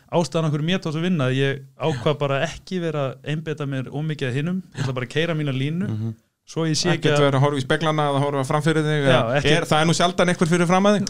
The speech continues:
Speaker 1: Já, nákvæmlega, nei, sko.
Speaker 2: En seinni kapakstrinum er náttúrulega reverse grid og það er eins,
Speaker 3: Já.
Speaker 2: eins mikil veisla og það getur orðið,
Speaker 3: Það
Speaker 2: sko.
Speaker 3: er algjörn, ég elska nefnilega þetta format, svona,
Speaker 2: Já.
Speaker 3: svo ef að hlustendur viki-, viti ekki, þá eru tímatökur þarna fyrst, bara í hádeginu.
Speaker 1: Já.
Speaker 3: Og svo er sem sagt fyrsta lota,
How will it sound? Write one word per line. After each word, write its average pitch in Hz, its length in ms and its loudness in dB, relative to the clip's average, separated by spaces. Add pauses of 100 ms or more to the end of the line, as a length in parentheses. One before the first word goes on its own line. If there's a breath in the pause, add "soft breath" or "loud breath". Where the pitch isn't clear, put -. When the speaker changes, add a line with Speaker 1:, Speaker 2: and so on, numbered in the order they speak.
Speaker 1:
Já, 139 140 0 (180)
nákvæmlega, 160 460 4
nei, - 180 2
sko. - 240 -2
Speaker 2:
En 247 140 2 (400)
seinni 160 340 2
kapakstrinum 151 460 0
er - 20 0
náttúrulega 143 220 -2
reverse 135 320 -2
grid 104 180 -6
og - 60 -10
það 113 160 0
er 117 160 -4
eins, 117 160 -4 (100)
Speaker 3:
Já. 151 140 2 (100)
Speaker 2:
eins 120 240 -4
mikil 117 220 -2
veisla 117 180 -2
og 107 80 -6
það 113 140 -4
getur 110 180 -4
orðið, 113 220 -2
Speaker 3:
Það 170 180 2
Speaker 2:
sko. 165 140 2
Speaker 3:
er 170 80 0
algjörn, 156 400 -2
ég 170 100 4
elska 196 400 0
nefnilega 135 300 4
þetta 127 100 2
format, 143 400 2
svona, 135 240 6
Speaker 2:
Já. - 320 -8 (160)
Speaker 3:
svo 165 240 2
ef 147 160 4
að 139 80 2
hlustendur 156 380 0
viki-, 131 260 -4
viti 139 320 -2
ekki, 117 160 0
þá 143 60 6
eru 160 180 4
tímatökur 185 540 2
þarna 156 260 2
fyrst, 127 240 2
bara 135 160 4
í 131 80 6
hádeginu. 120 460 2 (260 loud breath)
Speaker 1:
Já. 113 80 -6 (420 loud breath)
Speaker 3:
Og 147 320 2
svo 196 240 4
er 175 160 4
sem 175 80 0
sagt 160 240 0
fyrsta 190 320 2
lota, 131 380 4